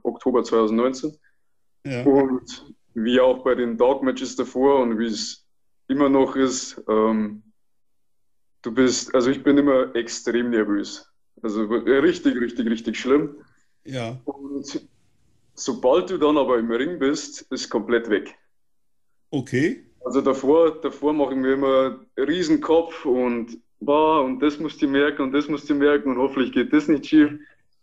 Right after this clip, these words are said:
Speaker 1: Und sobald du aber im Ring bist, ist bei mir so, also du schaltest komplett alles ab.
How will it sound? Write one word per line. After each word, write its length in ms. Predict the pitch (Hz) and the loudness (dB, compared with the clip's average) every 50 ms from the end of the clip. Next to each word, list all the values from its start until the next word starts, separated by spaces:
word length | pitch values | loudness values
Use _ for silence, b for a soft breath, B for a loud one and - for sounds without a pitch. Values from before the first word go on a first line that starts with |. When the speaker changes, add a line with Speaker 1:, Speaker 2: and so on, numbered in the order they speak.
| _ _ _ _ _ _ _ _ _ _ - | _ _ _ _ _ _ _ _ _ _ -4
Speaker 1:
Und 360 | - 127 131 131 127 123 113 | -2 0 2 2 0 -2 -6
sobald 680 | - - - _ - - - 123 104 131 143 156 151 151 | -8 -12 -14 _ -12 -6 -6 -2 2 2 2 2 4 4
du 80 | 151 | 2
aber 100 | 139 127 | 2 2
im 100 | 131 123 | 0 0
Ring 220 | 120 123 143 165 147 | 0 0 0 0 2
bist, 300 | 147 143 131 - - 131 | 2 0 0 0 -4 -6
ist 160 | 120 - - | -6 -2 0
bei 80 | 120 110 | 0 2
mir 240 | 113 123 143 147 | 4 4 4 4
so, 500 | 143 143 131 131 127 120 120 117 117 - - _ _ _ _ _ _ _ _ _ _ _ _ _ _ _ _ _ _ _ _ _ _ _ _ _ _ _ _ - | 4 4 2 2 4 2 2 0 -2 -8 -16 _ _ _ _ _ _ _ _ _ _ _ _ _ _ _ _ _ _ _ _ _ _ _ _ _ _ _ _ -2
also 260 | 127 127 113 123 120 | 0 0 0 0 -4
du 360 | 113 - - - - - 143 | -6 -10 -18 -18 -10 -8 -8
schaltest 560 | 143 - - 143 160 - - 156 143 - - | -4 0 2 2 2 2 0 -4 -4 -6 -8
komplett 720 | - - 120 113 - 123 135 156 - - - - - - _ _ - | -8 -8 -6 -2 0 2 2 2 2 -2 -14 -16 -20 -20 _ _ -2
alles 320 | - 123 135 127 110 - - | 0 0 2 0 0 -2 -2
ab. 220 | 110 98 - - | -4 -4 -4 -6